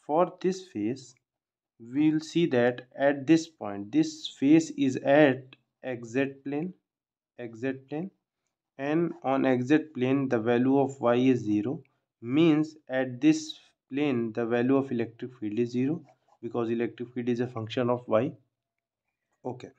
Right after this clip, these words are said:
so even this phase will not contribute toward the flux. Okay, so we are left with only this phase, and for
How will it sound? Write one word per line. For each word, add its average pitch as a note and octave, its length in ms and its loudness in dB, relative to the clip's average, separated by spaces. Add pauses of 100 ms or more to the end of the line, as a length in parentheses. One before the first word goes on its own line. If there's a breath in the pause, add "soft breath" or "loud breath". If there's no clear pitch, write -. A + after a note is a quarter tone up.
(580 soft breath)
so D#3+ 100 2 (680)
even C#3+ 280 2
this C3 260 0
phase D3 300 2
will C#3+ 240 4
not C#3 160 6
contribute C#3 480 2
toward C3 280 2
the C3 100 0
flux. D#3 380 -4 (440)
Okay, D3 220 -6
so D3 180 -2
we C#3+ 280 4
are D3+ 240 8 (800)
left C3+ 540 -2
with D#3 200 2
only C3 200 4 (140)
this D#3+ 240 4
phase, C3+ 340 0 (260)
and C3 280 -6
for C3 120 4